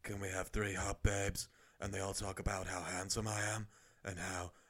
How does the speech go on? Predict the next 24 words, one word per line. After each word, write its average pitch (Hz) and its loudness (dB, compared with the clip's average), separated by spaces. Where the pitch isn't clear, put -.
I, 101 -2
I 95 0
went 90 0
bald 95 2
through 98 0
choice 98 4
and 101 0
not 95 2
through 95 -2
circumstance? 92 0
Because 101 -2
I 104 6
could 104 2
grow 101 6
it 98 8
if 92 2
I 92 2
wanted 92 2
to, 98 0
I 90 2
just 82 -4
don't 92 0
want 90 2
to. 80 -4